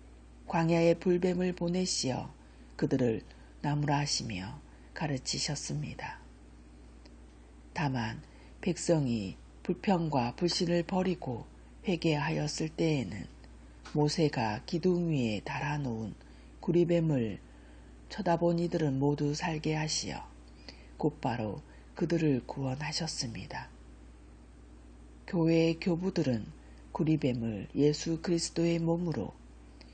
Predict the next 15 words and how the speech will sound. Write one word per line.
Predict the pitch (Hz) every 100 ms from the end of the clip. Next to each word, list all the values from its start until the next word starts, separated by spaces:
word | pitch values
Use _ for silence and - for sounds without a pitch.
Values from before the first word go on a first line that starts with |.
| - -
구리뱀을 | - 175 165 165 143 127 110 98
달아맨 | - 139 147 147 147
기둥을 | 151 - 165 156 127 101 - - - - -
십자가로 | - - - 160 151 131 113 -
풀이하면서 | 165 151 151 170 160 123 - - - - - - - - - -
이 | 175 175
구원 | - 185 180 175
사건을 | - 180 - 185 127 98 - - - - - -
주님의 | 170 143 123 110 107 - - - -
십자가 | - - - 175 170 170
사건의 | 170 - - 180 139 107 87
예형으로 | 131 127 135 160 170 123 98 - - - - -
가르쳤습니다. | - 117 127 - - - 139 131 92 - 932 - - - - - - - - - - - - - - - - - -
빨리빨리 | - 190 190 - 185 190 185
문화와 | 156 156 165 143 131 120 123